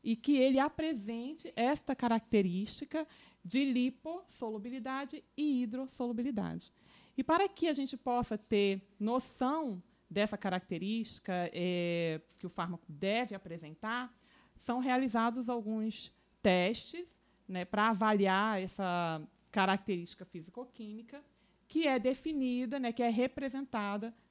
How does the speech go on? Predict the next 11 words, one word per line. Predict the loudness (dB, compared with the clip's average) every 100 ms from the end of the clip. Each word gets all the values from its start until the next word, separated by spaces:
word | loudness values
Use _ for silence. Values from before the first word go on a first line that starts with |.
| _
pelo | -4 -4
coeficiente | -6 -8 -8 -10 -10
de |
partição, | -8 -8 -10 -12 -12 -14 _ _ _ _
que | -4
é |
exatamente | -4 -4 -6 -6 -6 -6
a |
relação | -4 -2 -2 -4 -10 -10 -8
de | -10
solubilidade | -12 -10 -8 -8 -8 -6 -4 -4 -6 -10